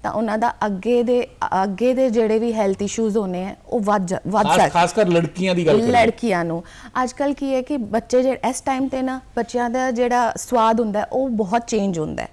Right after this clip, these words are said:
Speaker 2: ਜੀ।
Speaker 1: ਕਿਉਂਕਿ ਬੱਚਿਆਂ, ਬੱਚਿਆਂ ਨੂੰ, ਬੱਚੇ ਸ਼ਿਫਟ ਕਰਦੇ ਆ, ਮਾਹਵਾਰੀ ਦੀ ਤਰਫ ਕੁੜੀਆਂ ਸ਼ਿਫਟ ਕਰ ਜਾਂਦੀਆਂ, ਕਈਆਂ ਦੀ ਮਾਹਵਾਰੀ ਲੇਟ ਹੋ ਜਾਂਦੀ ਹੈ because ਉਹਨਾਂ ਨੂੰ ਪੋਸ਼ਣ ਪੂਰਾ ਨਹੀਂ ਮਿਲ ਰਿਹਾ ਹੁੰਦਾ।
Speaker 2: ਬਿਲਕੁਲ।
Speaker 1: ਕਈ ਪੇਰੈਂਟਸ ਅਵੇਅਰ ਹੀ ਨਹੀਂ ਹੁੰਦੇ ਕਿੱਦਾਂ ਦੀ ਡਾਈਟ ਇਸ ਟਾਈਮ 'ਤੇ ਕੁੜੀਆਂ ਨੂੰ ਦੇਈਦੀ ਹੈ।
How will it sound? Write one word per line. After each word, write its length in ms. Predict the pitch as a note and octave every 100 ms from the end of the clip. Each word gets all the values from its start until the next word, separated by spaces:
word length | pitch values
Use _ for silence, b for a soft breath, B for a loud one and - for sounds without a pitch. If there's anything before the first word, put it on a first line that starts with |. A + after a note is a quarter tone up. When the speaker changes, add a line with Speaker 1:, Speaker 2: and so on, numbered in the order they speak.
| -
Speaker 2:
ਜੀ। 140 | F2 - -
Speaker 1:
ਕਿਉਂਕਿ 340 | A#3 C4 C4+
ਬੱਚਿਆਂ, 580 | A#3 A3+ - B3+ A#3+ B3 G3+
ਬੱਚਿਆਂ 420 | G3 G#3+ B3 A#3+
ਨੂੰ, 220 | B3+ B3 -
ਬੱਚੇ 260 | G#3 -
ਸ਼ਿਫਟ 340 | B3+ C4+ C4 C4
ਕਰਦੇ 360 | A#3+ G3 F#3
ਆ, 60 | F#3+
ਮਾਹਵਾਰੀ 480 | G#3 G#3+ G3+ G3+ G#3
ਦੀ 100 | A#3
ਤਰਫ 340 | A3+ A3 G#3+ -
ਕੁੜੀਆਂ 240 | A#3+ G#3+
ਸ਼ਿਫਟ 300 | - A#3+ -
ਕਰ 200 | - G3
ਜਾਂਦੀਆਂ, 440 | F3 F3 D#3 E3 F#3+ B B -
ਕਈਆਂ 240 | A#3+ B3
ਦੀ 100 | B3+
ਮਾਹਵਾਰੀ 440 | C4 B3 A#3+ A3+ B3+
ਲੇਟ 340 | A3+ A3 G#3+
ਹੋ 80 | A3
ਜਾਂਦੀ 280 | G#3 G3 A3
ਹੈ 60 |
because 460 | G#3+ A3 A#3 A#3 C4 B B -
ਉਹਨਾਂ 220 | B3+ B3+
ਨੂੰ 120 | C#4
ਪੋਸ਼ਣ 400 | C#4 A#3 A3+ C#4+
ਪੂਰਾ 300 | D4 B3 A3
ਨਹੀਂ 160 | A3+ A#3
ਮਿਲ 200 | A3 F3
ਰਿਹਾ 160 | D#3+ E3+
ਹੁੰਦਾ। 260 | E3+ E3+
Speaker 2:
ਬਿਲਕੁਲ। 340 | G2+ G#2+ - - -
Speaker 1:
ਕਈ 180 | B3+ D4
ਪੇਰੈਂਟਸ 420 | D4 C#4 C#4 - -
ਅਵੇਅਰ 320 | G#3+ A3+ A#3+
ਹੀ 160 | B3+ C#4+
ਨਹੀਂ 140 | C4+
ਹੁੰਦੇ 240 | C4+ A#3 A#3+
ਕਿੱਦਾਂ 300 | B3+ G3+ G#3+
ਦੀ 140 | A#3
ਡਾਈਟ 320 | G#3 G3+ G3+
ਇਸ 180 | G#3 G3
ਟਾਈਮ 200 | - G#3+
'ਤੇ 200 | G#3 A#3
ਕੁੜੀਆਂ 300 | A3 G#3 G3+
ਨੂੰ 180 | A3 G#3
ਦੇਈਦੀ 440 | F#3+ F3+ F3 D#3+
ਹੈ। 60 | C#3+